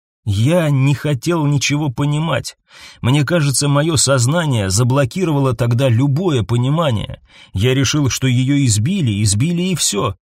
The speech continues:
«Молись, сынок», сказал он мне. Я не знал, как молиться. Лесли нашли местные ребятишки на развалинах той самой мельницы. Они тоже пошли воевать, но с криками вернулись домой.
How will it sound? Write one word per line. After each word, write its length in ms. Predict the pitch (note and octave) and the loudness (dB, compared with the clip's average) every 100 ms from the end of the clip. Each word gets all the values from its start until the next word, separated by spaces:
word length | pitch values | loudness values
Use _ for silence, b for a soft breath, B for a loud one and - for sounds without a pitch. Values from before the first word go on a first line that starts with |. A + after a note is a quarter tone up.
| _ _ - | _ _ -4
«Молись, 500 | C#3+ F3+ F3+ F3 - | 0 0 0 0 0
сынок», 540 | - A2 G#2 F#2+ - _ _ - | 0 0 -2 -4 -8 _ _ -16
сказал 440 | - A2+ G2 G2+ | -4 -2 0 0
он 140 | G2 | 0
мне. 280 | G2+ G2 E2+ _ _ _ | -2 -2 -6 _ _ _
Я 340 | - F#2 D3+ C3 | -6 -2 0 0
не 220 | B2+ C3+ | 0 0
знал, 420 | G#2+ C#3 D#3 G#2+ | 0 0 0 -2
как 200 | A2 G2+ | -2 -2
молиться. 560 | G#2+ G#2+ A2+ F#2+ - - _ _ _ _ _ _ _ _ _ | 0 0 -2 -2 -6 -8 _ _ _ _ _ _ _ _ _
Лесли 800 | F#2+ A2 F#3+ F3+ - E3 D3+ G2 F2 | -4 -2 -2 -2 -2 -2 0 -2 -2
нашли 440 | G#2+ A#2 C#3 E3 | -2 -2 -2 -2
местные 460 | D#3 D#3 - C3 B2 | 0 -2 0 0 0
ребятишки 600 | B2 B2 D3+ F3 - A#2+ | 0 0 -2 -4 -2 -2
на 140 | A#2+ | 0
развалинах 640 | A#2+ A2 C#3 C3 B2 A2 | 0 2 2 2 0 -2
той 200 | C#3 B2+ | -2 -2
самой 340 | - B2+ B2+ C3 | 0 0 0 0
мельницы. 680 | D#3+ C3 - A#2 - - - _ _ _ | -2 -2 -4 -6 -8 -10 -20 _ _ _
Они 240 | - E3+ F#3+ | -2 -2 -2
тоже 320 | A3+ F#3 C3 | -2 -2 0
пошли 340 | C3 B2 C#3 | -2 0 0
воевать, 580 | C3+ B2+ C3+ D#3+ E3+ - C3+ | 0 0 0 0 0 -2 -2
но 120 | B2+ | -2
с 120 | - | 0
криками 420 | D3+ E3 C3+ C3+ | -2 -2 -2 0
вернулись 460 | B2 C3 C#3 C3 G#2 | 0 0 0 0 2
домой. 460 | C3 C#3+ C#3+ G2 | 2 2 0 -2